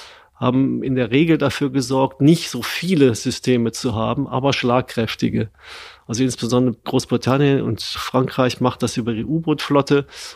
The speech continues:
Und da gab's immer mal Diskussionen, dass Großbritannien vielleicht doch verzichten würde. Aber das waren immer die, die gerade aus der Regierung rausgehen.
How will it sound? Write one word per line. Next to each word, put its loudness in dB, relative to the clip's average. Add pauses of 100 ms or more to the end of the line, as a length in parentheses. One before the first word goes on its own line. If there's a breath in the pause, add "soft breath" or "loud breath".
(140 loud breath)
Und 0
da 4
gab's -2
immer 4
mal 2
Diskussionen, 0
dass -2
Großbritannien -2
vielleicht -2
doch 0
verzichten -2
würde. 0
Aber -2
das -6
waren 2
immer 2
die, 0
die -8
gerade 0
aus -4
der -2
Regierung 0
rausgehen. 0